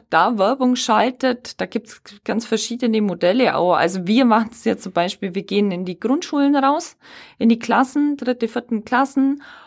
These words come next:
und stellen da unsere Blasmusikinstrumente vor. Das heißt, wir schauen vom Verein, dass jedes Register einmal vertreten ist. Dann gehen wir in die Klassenzimmer rein, stellen uns kurz vor, spielen ein paar Töne. Und dann dürfen die Kinder da ausprobieren. Und das macht den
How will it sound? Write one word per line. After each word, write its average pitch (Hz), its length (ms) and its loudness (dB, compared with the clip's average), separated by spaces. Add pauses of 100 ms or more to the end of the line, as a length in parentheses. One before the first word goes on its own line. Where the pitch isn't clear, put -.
(220)
und 214 320 2
stellen 202 320 0
da 190 140 4
unsere 185 240 -6
Blasmusikinstrumente - 1120 -6
vor. - 340 -8 (220)
Das - 120 -6
heißt, 185 280 2
wir 170 480 2
schauen 185 400 0
vom 175 180 -4
Verein, 226 640 0
dass 175 220 -4
jedes 190 280 -4
Register 185 460 -2
einmal 165 300 0
vertreten - 500 -2 (120)
ist. 320 160 -4
Dann 180 140 -4
gehen 190 120 -4
wir 180 100 -2
in 160 80 -8
die 165 80 -12
Klassenzimmer 240 680 0
rein, 247 260 2 (360)
stellen 185 300 -4
uns 185 140 -4
kurz 190 200 -6
vor, 226 260 2
spielen 226 300 -2
ein 175 80 -2
paar - 180 -2
Töne. 330 380 2 (500)
Und 202 220 -2
dann 180 160 2
dürfen 196 260 -2
die 143 120 -6
Kinder 202 240 0
da 143 120 2
ausprobieren. 143 720 -4 (120)
Und 160 240 -6
das - 300 -10
macht 175 340 -2
den 185 100 0